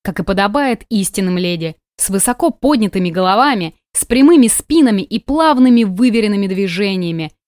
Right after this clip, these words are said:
Но вот вывели нас в галерею, и все. Куда делись вышкаленные воспитанницы? Большая часть из нас, даже самые достойные, безостановочно вертелись и едва удерживались от того,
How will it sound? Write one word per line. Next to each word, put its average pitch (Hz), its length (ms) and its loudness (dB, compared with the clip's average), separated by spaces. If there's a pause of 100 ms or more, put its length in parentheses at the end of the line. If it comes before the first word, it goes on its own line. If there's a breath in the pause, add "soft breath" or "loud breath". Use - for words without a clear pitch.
Но 196 120 2
вот 180 200 -2
вывели 214 400 0
нас 185 240 -2
в 165 80 -10
галерею, 208 560 0 (380)
и 349 120 0
все. 359 360 -2 (260)
Куда 277 340 4
делись 247 460 2
вышкаленные 262 540 4
воспитанницы? 214 840 -2 (220)
Большая 226 540 0
часть 302 360 -2
из 208 160 0
нас, 269 260 2
даже 214 240 0
самые 349 460 2
достойные, 262 760 0 (140)
безостановочно 226 1040 0
вертелись 214 680 -2
и 226 40 0
едва 254 340 2
удерживались 233 960 0
от 190 160 -6
того, 311 400 2